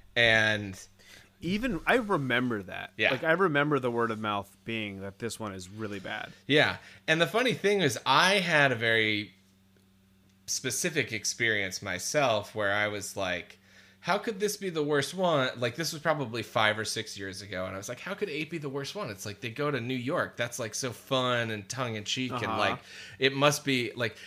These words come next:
Speaker 1: and I, I don't know why, but I had some vague memory of liking it from being younger.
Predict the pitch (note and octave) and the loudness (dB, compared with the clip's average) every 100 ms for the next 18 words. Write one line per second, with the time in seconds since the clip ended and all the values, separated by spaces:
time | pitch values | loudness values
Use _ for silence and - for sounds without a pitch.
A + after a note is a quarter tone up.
0 | - _ C3 C#3 C#3+ - C3+ D3 D3 C3+ | -20 _ -6 -4 -4 -4 -2 0 4 4
1 | A2 A2+ A#2 A#2+ A2+ G#2+ G#2+ G#2+ A#2 G#2+ | 4 4 6 6 4 2 2 0 -2 -2
2 | - G2+ F#2+ A2+ A2+ G#2 G#2+ G#2 G2 G2 | -4 -6 -2 2 2 0 -2 -4 -4 -6
3 | G2 F#2 F#2 F#2 - F#2+ F#2 F#2+ - G#2 | -6 -4 -4 -4 -6 -8 -8 -10 -14 -14
4 | G2 F#2+ G2+ F#2+ F#2 F#2 F2+ F2+ F2+ F2 | -12 -10 -6 -6 -6 -8 -8 -10 -10 -12